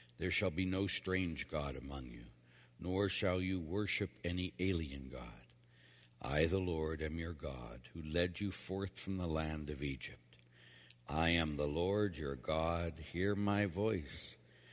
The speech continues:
My people heard not my voice, and Israel obeyed me not. So I gave them up to the hardness of their hearts. They walked according to their own counsels. I am the Lord your God, hear my voice.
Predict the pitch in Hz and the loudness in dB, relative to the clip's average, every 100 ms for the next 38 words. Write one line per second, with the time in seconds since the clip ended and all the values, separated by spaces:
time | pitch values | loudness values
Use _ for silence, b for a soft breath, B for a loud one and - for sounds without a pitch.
0 | B B - 95 - 135 104 87 104 98 | B B -2 0 2 0 2 2 2 0
1 | 76 87 95 73 73 65 65 67 64 - | 0 -2 -2 -4 -6 -6 -6 -6 -4 -4
2 | 80 95 101 90 82 73 69 64 76 78 | -2 -2 0 2 2 2 0 0 0 0
3 | 73 69 67 82 71 - - - B B | -4 -8 -6 -6 -6 -10 -20 -20 B B
4 | B B - 76 78 78 85 92 87 92 | B B -4 0 2 4 2 4 0 0
5 | 85 85 90 - 82 73 - 98 110 101 | 0 -4 -4 -4 -4 -4 -4 0 2 2
6 | 110 98 - 90 82 90 - - 78 - | -2 -2 -4 -6 -4 -6 -4 -4 -4 -4
7 | - - - B B B B - 76 71 | -12 -12 -14 B B B B -4 -2 2
8 | 90 90 - 92 - 98 95 82 80 73 | 2 2 -2 -10 -4 -2 0 0 -2 -4
9 | 82 87 - 110 120 104 69 57 - - | -2 -2 -2 -2 -2 -2 -6 -8 -12 -12
10 | - - - - - B B B B B | -12 -14 -14 -20 -20 B B B B B
11 | - 64 73 82 90 92 85 87 92 98 | -10 -2 2 4 6 4 4 4 6 4
12 | 87 90 101 85 80 80 82 82 78 76 | 2 0 0 2 4 6 6 4 0 -2
13 | 85 95 92 87 90 92 80 76 73 69 | 0 0 0 0 0 0 0 -2 -2 -4
14 | - - | -8 -10